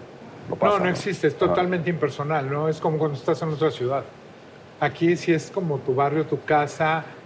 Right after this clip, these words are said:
Speaker 2: y te reconoce el de la tienda, te reconoce
Speaker 1: No, y ves,
Speaker 2: o sea
Speaker 1: ves, ves amigos en el camino, o sea, sal-, te paras a saludar gente en el camino
Speaker 2: Sí,
Speaker 1: y
Speaker 2: perdemos de repente mucho tiempo, ¿no? En las caminadas de
Speaker 1: Está
Speaker 2: que vas saludando a
Speaker 1: delicioso,
Speaker 2: todo
Speaker 1: pero,
Speaker 2: mundo.
Speaker 1: pero, pero es un tiempo,
Speaker 2: Y,
Speaker 1: es,
Speaker 2: y te
Speaker 1: es, es
Speaker 2: sabes
Speaker 1: un
Speaker 2: el
Speaker 1: tiempo
Speaker 2: nom-
Speaker 1: que se vuelve rico a nivel humano,
Speaker 2: Claro.
Speaker 1: porque esta desconexión de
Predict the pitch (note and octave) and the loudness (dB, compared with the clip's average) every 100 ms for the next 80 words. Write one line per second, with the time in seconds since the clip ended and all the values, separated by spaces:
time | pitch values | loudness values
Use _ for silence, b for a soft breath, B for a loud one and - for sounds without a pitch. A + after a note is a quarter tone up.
0 | - C#3 C3+ C3 C#3+ C#3 C3 D#3 C#3+ C#3 | -6 0 0 0 0 0 2 2 4 4
1 | C#3 D#3 D3 D3 D3 C3+ B2+ C3+ C3+ B2+ | 2 0 0 0 -2 -4 -6 -6 -6 -4
2 | D3+ D3 - - - E3+ A2 A2+ - G2 | -2 -4 -6 -8 4 6 8 6 6 6
3 | A2 A#2 F#2+ A2+ D3 A#2+ C3+ F3 A2 F2+ | 6 6 4 4 4 2 4 4 4 0
4 | - D#2+ C3+ G2+ - - - B1+ C2+ - | 0 -2 -2 -4 -4 -6 -2 -2 -4 -10
5 | - - D2 - F#2 A2 E2+ D2 C#2 C#2+ | -12 -8 -2 2 4 2 0 -2 0 2
6 | C#2+ G2 - - - - - F2 E2 E2 | 2 0 -6 -16 -20 -20 -4 0 2 2
7 | F2+ F2 E2 D#2 D2+ F#2+ G2+ D3 D3 F3 | 2 0 0 -2 0 2 4 4 2 2
8 | F3+ F#3+ F#3 E3+ E3+ F3 F3 F3+ D#3+ E3+ | 2 2 0 0 0 0 -2 -4 -2 0
9 | E3+ D#3 F3 G#3+ D3+ - C#3 C#3+ D3+ F3 | 0 0 0 0 0 -2 -2 0 2 2
10 | D#3 - F#3+ G3 F#3+ A3 G3+ G2 F3+ - | 2 2 4 4 4 6 6 6 4 4
11 | G#2+ F2+ A#2+ A#2+ B2+ C3+ C#3 C#3+ C3+ C3 | 4 6 6 6 8 6 6 4 4 8
12 | C#3 C3+ F#3 F3 G3 E3+ E3+ E3 F#3+ F#3+ | 8 8 8 4 6 6 6 8 6 6
13 | G#3 F#3+ G3+ C3 - G2+ G2+ A2 G2+ G#2 | 6 6 6 4 6 6 8 8 6 4
14 | - G#2+ F#2+ F#2 F#2+ G2+ F#2 G2 B2+ E3 | 4 4 4 4 4 4 2 2 4 4
15 | F#3 F#3 D#3+ C3 B2+ C3 G2 G2 A#2 A2 | 6 4 4 2 0 2 2 4 6 6
16 | G2 F#2 E2+ G#2+ G2+ G#2 G2+ | 4 0 2 4 4 6 4